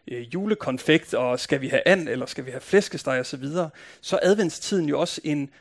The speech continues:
forberedelsestid på at tage imod Jesus i vores liv. Og det er noget af det, jeg gerne vil have fokus på i dag. Jeg kom til at tænke for et par uger siden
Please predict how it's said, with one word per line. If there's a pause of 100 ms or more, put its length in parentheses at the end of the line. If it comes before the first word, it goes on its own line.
forberedelsestid
på
at
tage
imod (320)
Jesus
i
vores
liv. (960)
Og
det
er
noget
af
det, (100)
jeg
gerne
vil (520)
have
fokus
på
i
dag. (1400)
Jeg
kom
til
at
tænke
for
et
par
uger
siden